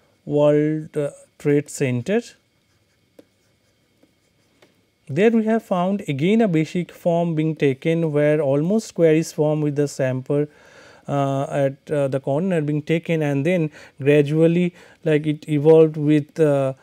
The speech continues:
octagonal shape, and again it will come to a very, mm, a basic shape at the top, and then the form being created. So, in that case, uh, mm, what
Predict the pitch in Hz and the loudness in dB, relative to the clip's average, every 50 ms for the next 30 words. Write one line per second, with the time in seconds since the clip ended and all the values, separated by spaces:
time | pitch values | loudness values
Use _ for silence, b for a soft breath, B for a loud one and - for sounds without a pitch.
0 | b b _ - 143 139 - _ - 160 156 160 160 156 156 156 147 - - - | b b _ -6 -6 -6 -2 _ 2 2 4 4 2 2 2 0 0 -2 -2 0
1 | 185 175 151 147 165 147 143 147 143 139 139 165 175 180 175 170 160 151 - 165 | 2 2 2 2 0 -2 -2 -2 -2 0 0 0 2 2 2 0 0 -2 -2 -2
2 | 160 151 147 147 b b b b b b - 151 139 143 143 139 - - 151 147 | -2 -2 -4 -6 b b b b b b -4 -2 0 0 0 -2 -2 0 0 0
3 | 147 147 - 147 143 135 127 139 139 147 147 147 143 147 143 139 139 139 131 135 | 0 -2 -2 -2 -2 0 0 0 2 2 2 2 0 -4 -8 -12 -12 -12 -10 -6
4 | 131 135 135 127 - 147 135 - - - 151 143 156 151 139 131 131 131 131 135 | -4 -4 -4 -4 -4 -6 -8 -6 0 0 0 0 0 -2 -4 -4 -6 -6 -8 -8
5 | 131 - 165 151 143 123 - _ b b b b b b - 139 135 135 135 160 | -6 -4 -2 -2 -2 -4 -6 _ b b b b b b -8 -6 -4 -2 0 0
6 | 165 165 160 156 156 147 143 - - 151 139 135 135 131 127 139 160 156 - - | 0 0 2 2 0 0 0 -2 -2 -2 -2 -2 -4 -4 -4 -4 -4 -6 -10 -8
7 | - 196 196 185 - - 123 110 - - _ _ _ _ _ B B B B B | -2 0 0 0 0 -2 -6 -8 -10 -16 _ _ _ _ _ B B B B B
8 | B B B - - 196 190 196 220 226 233 240 240 240 - - 208 208 214 226 | B B B -6 -2 0 4 4 6 6 6 4 2 0 -4 -2 0 0 0 0
9 | 202 185 202 190 175 170 170 165 160 160 156 160 165 196 - - - 190 185 165 | 2 2 2 2 2 2 0 0 -2 -4 -4 -6 -10 -14 -16 -20 -20 -14 -10 -8
10 | 156 156 151 - - - - 180 190 214 180 147 151 160 156 | -8 -8 -8 -10 -14 -18 -20 -20 -16 -12 -8 -6 -4 -4 -6